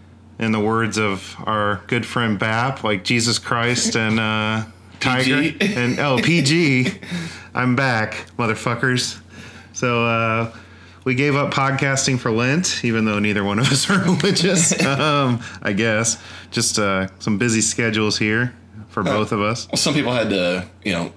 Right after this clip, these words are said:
Speaker 2: go to school and
Speaker 1: Yeah.
Speaker 2: take a honeymoon and, you know, work and
Speaker 1: Have we not done this since Christmas? Damn.
Speaker 2: No, we did some after,
Speaker 1: Okay.
Speaker 2: after first year.
Speaker 1: All right.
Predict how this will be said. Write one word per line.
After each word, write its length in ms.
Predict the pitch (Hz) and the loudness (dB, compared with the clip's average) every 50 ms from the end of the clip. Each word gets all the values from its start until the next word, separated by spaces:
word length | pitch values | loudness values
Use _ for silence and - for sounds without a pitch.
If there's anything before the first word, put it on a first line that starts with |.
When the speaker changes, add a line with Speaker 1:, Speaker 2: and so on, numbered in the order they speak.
| - | -6
Speaker 2:
go 140 | - 117 101 | -2 0 0
to 60 | 98 | 0
school 580 | 98 - - - 120 101 98 101 101 98 98 95 | 0 0 0 0 0 0 2 2 2 0 0 0
and 140 | 92 92 95 | 0 0 0
Speaker 1:
Yeah. 220 | - 92 92 95 95 | 0 0 0 0 0
Speaker 2:
take 120 | 98 107 | 0 0
a 80 | 104 107 | 0 0
honeymoon 680 | 135 117 110 110 107 107 107 107 104 101 101 101 101 | 0 0 0 0 0 0 0 0 0 0 0 0 0
and, 240 | 98 95 95 95 95 | 0 0 0 0 0
you 380 | 95 92 90 92 92 90 98 101 | 0 0 0 -2 -2 -2 -2 -2
know, 60 | 107 | 0
work 380 | 113 110 104 107 107 104 - 120 | 0 0 0 0 -2 -2 -2 -2
and 220 | 92 95 98 95 | -2 0 0 -2
Speaker 1:
Have 100 | - 113 147 | -2 0 0
we 60 | 185 | 0
not 200 | 214 240 240 190 | 0 0 0 0
done 140 | - 127 151 | 0 0 0
this 120 | 185 185 | 0 0
since 180 | - 139 117 - | 0 0 -2 -2
Christmas? 500 | - - 135 - - - 247 196 - - - - - - - - - - | -4 -2 -2 -2 -2 -2 -2 -4 -4 -6 -10 -14 -14 -14 -14 -14 -8 -4
Damn. 300 | 123 156 202 185 110 - - - - - - - - | -2 0 0 0 0 -4 -6 -14 -20 -20 -20 -10 -4
Speaker 2:
No, 320 | 254 320 349 359 359 370 - - - - - - - - - - - - - - | -2 -2 0 0 -2 -4 -6 -12 -18 -20 -20 -20 -20 -20 -20 -20 -20 -14 -6 -4
we 80 | - | -2
did 180 | - - 381 - | 0 0 0 0
some 220 | - 151 117 117 | 0 0 0 0
after, 240 | 107 101 - - 92 | 0 0 0 0 0
Speaker 1:
Okay. 220 | 143 139 131 - | 0 0 0 0
Speaker 2:
after 120 | 92 85 - | -2 -2 -2
first 220 | - 104 101 - - | -2 -2 -2 0 0
year. 80 | 123 123 | 0 2
Speaker 1:
All 60 | 104 | 2
right. 200 | 95 90 87 | 0 0 -2